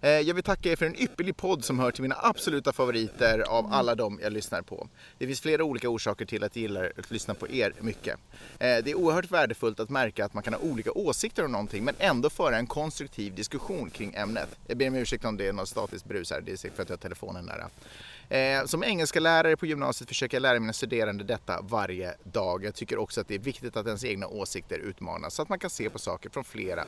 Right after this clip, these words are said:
Speaker 1: perspektiv. Det är väsentligt i dagens värld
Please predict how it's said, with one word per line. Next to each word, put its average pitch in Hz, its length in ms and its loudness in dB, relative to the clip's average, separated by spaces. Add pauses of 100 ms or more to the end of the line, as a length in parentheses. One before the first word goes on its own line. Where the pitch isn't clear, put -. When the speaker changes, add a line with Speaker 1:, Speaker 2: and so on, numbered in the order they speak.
Speaker 1:
perspektiv. 87 520 -8 (300)
Det 170 60 -2
är 170 40 0
väsentligt 110 480 -2
i 107 40 -8
dagens 90 380 -6
värld 78 200 -4